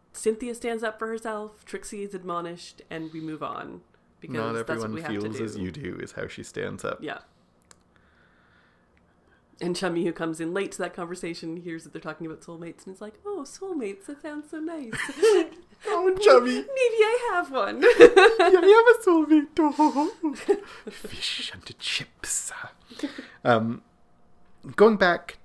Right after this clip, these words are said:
Speaker 2: to Shirley.
Speaker 1: Mm-hmm.
Speaker 2: Uh, Shirley and Mary and everything. Um, Netflix also skips Shirley going catatonic and Sister Evangelina talking her out of it.
Speaker 1: Oh.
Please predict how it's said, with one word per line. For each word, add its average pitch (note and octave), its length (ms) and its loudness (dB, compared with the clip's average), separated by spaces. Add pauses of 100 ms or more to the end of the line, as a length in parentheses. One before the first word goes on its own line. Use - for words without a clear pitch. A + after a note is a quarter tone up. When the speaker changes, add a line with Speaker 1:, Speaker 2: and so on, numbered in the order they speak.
(140)
Speaker 2:
to A#2 520 -2 (880)
Shirley. C3 640 4 (160)
Speaker 1:
Mm-hmm. F#3 540 -6 (1800)
Speaker 2:
Uh, - 240 -8
Shirley G2+ 380 -2
and F#2 120 -6
Mary G2 360 2
and F2+ 260 -8
everything. F#2+ 460 -8 (200)
Um, A2+ 460 0 (1200)
Netflix - 880 -2 (140)
also E3 480 0
skips - 600 -6
Shirley A#2 380 -4
going G#2+ 300 -2
catatonic A#2 720 -4
and F2 120 -10
Sister F#2+ 300 -8
Evangelina F#2 540 -6
talking F#2+ 340 -6
her F#2 140 -6
out G2+ 180 0
of - 120 -12
it. - 180 -10
Speaker 1:
Oh. A3 340 -6